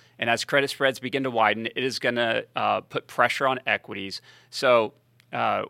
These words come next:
we really need to see unemployment go up. We need to see the Fed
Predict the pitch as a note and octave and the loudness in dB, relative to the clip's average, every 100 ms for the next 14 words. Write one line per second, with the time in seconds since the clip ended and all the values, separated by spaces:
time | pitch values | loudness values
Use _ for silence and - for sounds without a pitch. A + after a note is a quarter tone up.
0 | _ C3 C3 C3 B2+ - _ _ _ - | _ -4 -2 -2 -2 -6 _ _ _ -16
1 | B2 D3 D#3 C#3+ C#3 A#2+ A#2+ - A#2+ A2+ | -4 0 0 0 -2 -6 -8 -8 -6 -4
2 | C3 C3 A#2+ C3 B2 B2+ B2 B2 A2 G#2 | -2 -2 -4 -2 -2 -2 2 2 4 2
3 | - B2 A2+ A2+ A2+ - A#2+ G#2+ - A#2+ | -2 -8 -8 -8 -10 -8 -8 -8 0 2
4 | A2+ G#2+ | 4 2